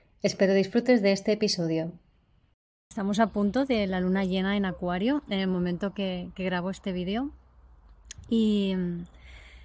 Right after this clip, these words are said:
la, la energía está intensita, nos, eh, estamos sintiendo como mucha rabia, mucha inconformidad, mucha frustración, eh, también evoca mucha culpa.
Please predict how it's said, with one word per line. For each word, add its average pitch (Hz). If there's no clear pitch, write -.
la, 202
la 202
energía 208
está 202
intensita, 214
nos, -
eh, 196
estamos 202
sintiendo 202
como 185
mucha 196
rabia, 208
mucha 202
inconformidad, 190
mucha 196
frustración, 214
eh, 220
también 208
evoca 202
mucha 196
culpa. 214